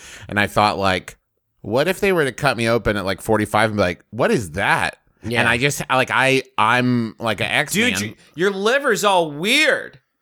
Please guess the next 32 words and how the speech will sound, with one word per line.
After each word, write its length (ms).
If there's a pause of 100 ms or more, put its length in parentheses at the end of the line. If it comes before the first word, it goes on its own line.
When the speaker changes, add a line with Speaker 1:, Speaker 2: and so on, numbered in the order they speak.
(140)
Speaker 2:
Oh, 220
Speaker 1:
Or 40
just, 120
Speaker 2:
man. 100
Speaker 1:
like, 160
I've 140
got 160
a 20
whole 260
nother 260
organ 380
in 120
there 180
that 140
they've, 180
like, 160
never 400
seen. 380
It's 180
just 180
like, 320
"Well, 140
this 240
is 100
Speaker 2:
Shit. 360
Speaker 1:
new." 120 (380)
Huh. 180
Speaker 2:
Guys, 240 (180)
he's 200
got 260
Stomach 600
two. 500